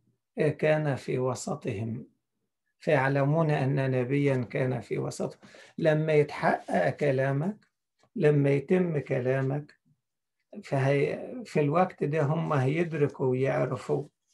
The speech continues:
بس ممكن يكون الوقت اتأخر،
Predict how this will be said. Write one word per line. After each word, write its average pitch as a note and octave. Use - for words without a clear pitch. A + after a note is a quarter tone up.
بس -
ممكن E3
يكون C#3+
الوقت C#3+
اتأخر، C3+